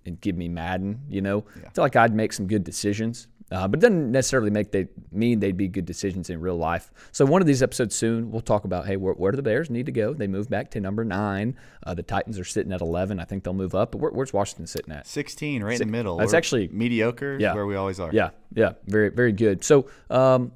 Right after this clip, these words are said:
Speaker 1: we'll talk about this again, and we'll talk about some expectations in terms of where we think our teams might be headed for the upcoming year. Um, all right, here's the thing.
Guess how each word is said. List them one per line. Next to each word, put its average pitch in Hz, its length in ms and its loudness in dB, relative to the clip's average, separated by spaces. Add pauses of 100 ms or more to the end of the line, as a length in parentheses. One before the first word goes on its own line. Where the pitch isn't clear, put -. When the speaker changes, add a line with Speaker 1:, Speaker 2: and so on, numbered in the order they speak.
Speaker 1:
we'll 180 100 -4
talk 226 180 -8
about 180 140 -8
this 170 160 -8
again, 139 240 -4 (160)
and 98 100 -6
we'll 98 80 -6
talk 107 200 -6
about 98 180 -6
some 104 100 -4
expectations 113 1080 -2
in 101 120 -4
terms 107 300 -4
of 104 180 -2
where 107 200 -2
we 113 100 -2
think 107 300 -6
our 107 160 -2
teams 104 340 -8
might 95 160 -6
be 95 120 -8
headed 95 260 -2
for 98 280 -4
the 95 160 -4
upcoming 104 380 -4
year. 123 180 -6 (680)
Um, 131 420 8
all 123 80 6
right, 110 120 4 (380)
here's 160 220 6
the 127 80 -10
thing. 90 220 2